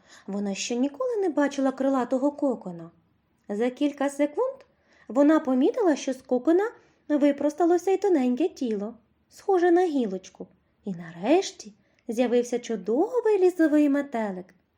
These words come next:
Він був просто прекрасний.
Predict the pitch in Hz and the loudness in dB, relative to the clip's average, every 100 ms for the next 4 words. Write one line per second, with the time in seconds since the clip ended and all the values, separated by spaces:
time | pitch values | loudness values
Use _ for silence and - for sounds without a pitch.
0 | _ _ _ 202 226 220 202 220 - - | _ _ _ -4 -2 -2 -4 -8 -10 -10
1 | 240 294 359 349 - - 254 254 220 220 | -2 2 2 -2 -12 -8 -8 -8 -12 -10
2 | 202 196 196 196 - 180 | -10 -10 -12 -16 -16 -14